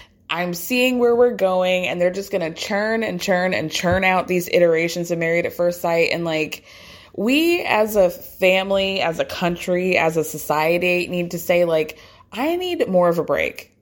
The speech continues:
I'm gonna tell you <laughs> guys right now, like, if I, if it's less than two months between the end of this season and the next one, I don't think I'm gonna recap it. It's just, it's too much for me. It, it's really, really gonna have to be good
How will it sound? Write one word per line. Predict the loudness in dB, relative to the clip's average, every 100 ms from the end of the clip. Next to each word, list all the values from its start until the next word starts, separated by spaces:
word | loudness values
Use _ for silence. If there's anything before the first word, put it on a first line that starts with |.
| -6
I'm | -4
gonna | -2 -2
tell | 0 2
you |
<laughs> | 2
guys | 2 4
right | 4
now, | 4 2
like, | 2 2 -2 -16 -18 -10 -2
if | -2 0
I, | -2 -2 -2 -6 -20 _ _ _ _
if | -2 0
it's | -2 -4 0
less | 2 2 0
than | -2 -2
two | -2
months | 0 0 -2
between | -6 -4 -2
the | -2 2
end | 4 4
of | 4
this | -2 0
season | -2 0 0
and | 0
the | 0
next | -2 -2
one, | -4 -4 -2
I | 0
don't | 0 2
think | 0 0
I'm |
gonna | 0 0
recap | 0 0 -2 0
it. | 0
It's | -2 -4
just, | -6 -6 -14 -20 -8
it's | -2 -2 -2
too | -8 -4 -2 0
much | -2 0 2 0 -2 -6 -6 -12
for | 0 0
me. | 2 0 0
It, | 2 0 4 4
it's | 4 -2 -4
really, | -4 -2 0 2 2 0
really | -2 0 4 4 4
gonna | 4 2
have | 0 -2
to | -2 -2 -4 -16 -20 _
be | -4 -2
good | 2 4 4 2 -2